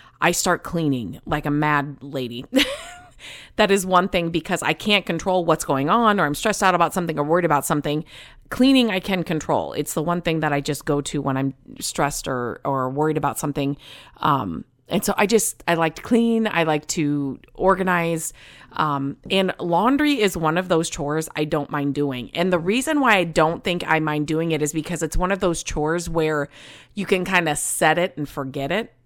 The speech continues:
Uh, meaning I'm, I, I, I feel like you can do more things. You're doing that chore,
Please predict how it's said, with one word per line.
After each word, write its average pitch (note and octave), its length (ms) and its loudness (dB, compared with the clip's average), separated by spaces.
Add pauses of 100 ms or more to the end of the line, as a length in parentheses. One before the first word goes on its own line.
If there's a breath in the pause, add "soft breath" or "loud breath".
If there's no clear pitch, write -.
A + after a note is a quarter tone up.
(140)
Uh, D3 300 6
meaning F3 520 0 (1120 loud breath)
I'm, G#3+ 320 6
I, G#3+ 180 4
I, G#3 220 2
I G3+ 140 4
feel B3+ 320 2
like A3 360 4 (600)
you A3 380 0
can A#3 160 2
do A#3+ 120 2
more A3 220 4
things. G3+ 300 2
You're A3 180 0
doing C#4+ 360 0
that G3 200 4
chore, F3+ 560 0